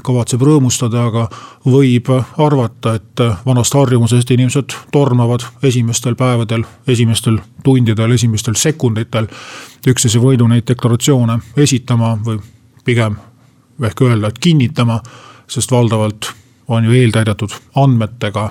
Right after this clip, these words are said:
tegemist, millele suurem osa inimesi midagi omalt poolt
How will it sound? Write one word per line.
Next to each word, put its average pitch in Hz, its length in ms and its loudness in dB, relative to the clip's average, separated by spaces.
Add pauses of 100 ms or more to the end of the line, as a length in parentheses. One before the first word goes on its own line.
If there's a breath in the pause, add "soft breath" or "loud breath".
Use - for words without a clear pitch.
(100)
tegemist, 117 580 -2 (420 loud breath)
millele 110 280 0
suurem 110 280 0
osa 107 160 0
inimesi 113 300 4
midagi 113 340 2 (100)
omalt 117 280 2
poolt - 300 -8